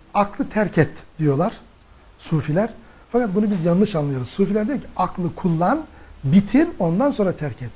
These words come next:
Olmayan şeyi nasıl terk edeceksin? Adam da aklını zerre kadar kullanmamış, baştan terk etmiş zaten. Öyle değil bu iş. Bunu yani... Fıkıh olmadan, hukuk olmadan ahlak olmaz. Kelam olmadan, felsefe olmadan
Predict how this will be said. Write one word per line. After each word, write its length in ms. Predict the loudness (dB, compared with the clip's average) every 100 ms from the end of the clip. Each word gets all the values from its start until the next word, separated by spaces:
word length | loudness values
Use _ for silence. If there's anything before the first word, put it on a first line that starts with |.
| -6
Olmayan 320 | -4 -2 -2
şeyi 200 | -4 -6
nasıl 160 | -6 -8
terk 220 | -10 -10
edeceksin? 400 | -8 -8 -10 -16 -20 -20 -20 -20 -20 -20 -20 -18 -4
Adam 300 | 0 2 4
da 140 | 2
aklını 360 | 2 0 4 4
zerre 300 | 6 4 4
kadar 240 | 4 0 0
kullanmamış, 560 | 2 4 4 2 0 -4 -14 -10 0
baştan 340 | 0 2 0
terk 280 | 2 2 2
etmiş 260 | -2 -6 -14
zaten. 320 | -14 -16 -20 -20 -18 -14 -12 -12 -2
Öyle 340 | 2 4 4 8
değil 240 | 10 10 8
bu 80 | 0
iş. 260 | -2 -4 -10 -14 -18 -18 -18 -18 -16 -2
Bunu 380 | 4 6 6 4 0 -14 0
yani... 320 | 6 6 6 0 -10 -20 -20 _ _ _ -16
Fıkıh 300 | -10 -8 -4
olmadan, 440 | 0 4 6 6 4
hukuk 320 | 4 6 8
olmadan 300 | 8 8 6
ahlak 360 | 6 4 4 4
olmaz. 440 | 2 2 2 -2 -8 -18 -18 -12
Kelam 340 | -2 4 6
olmadan, 400 | 6 6 4 0
felsefe 460 | 0 2 2 2 2
olmadan 460 | 4 4 4 2